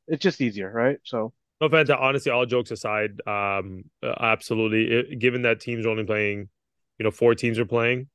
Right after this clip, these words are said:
Speaker 2: and,
Speaker 1: Mm-hmm.
Speaker 2: and I think there's, like, a weird gap, or no, is that this week, or there's, I don't know, there's, like, a weird, like, time gap in one of the
Speaker 1: Yeah,
Speaker 2: weeks.
Speaker 1: it's, it's, it's fo-, it's both weeks, actually. So this week and next week. So a team will play at two o'clock and won't play again their second game till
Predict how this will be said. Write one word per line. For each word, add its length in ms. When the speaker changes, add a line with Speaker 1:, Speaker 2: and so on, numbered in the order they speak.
Speaker 2:
and, 380
Speaker 1:
Mm-hmm. 40
Speaker 2:
and 80
I 40
think 200
there's, 160
like, 140
a 100
weird 400
gap, 340
or 140
no, 180
is 100
that 200
this 200
week, 180
or 80
there's, 180
I 140
don't 100
know, 60
there's, 180
like, 140
a 160
weird, 460
like, 180
time 320
gap 280
in 100
one 140
of 40
the 60
Speaker 1:
Yeah, 200
Speaker 2:
weeks. 140
Speaker 1:
it's, 0
it's, 200
it's 160
fo-, 160
it's 160
both 240
weeks, 160
actually. 400
So 120
this 220
week 160
and 160
next 240
week. 140
So 180
a 100
team 300
will 160
play 240
at 80
two 160
o'clock 400
and 480
won't 240
play 160
again 480
their 120
second 280
game 140
till 160